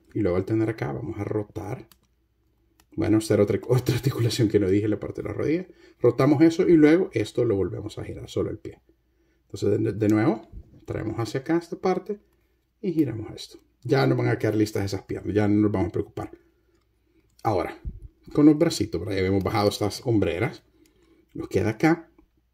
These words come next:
Y lo que vamos a hacer es separar esta parte de acá. Hacemos esto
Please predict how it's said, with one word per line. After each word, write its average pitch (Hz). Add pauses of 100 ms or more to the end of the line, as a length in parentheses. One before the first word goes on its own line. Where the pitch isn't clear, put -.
(500)
Y 160
lo 165
que 165
vamos 151
a 160
hacer 143
es 139
separar 98
esta -
parte -
de -
acá. - (960)
Hacemos 104
esto -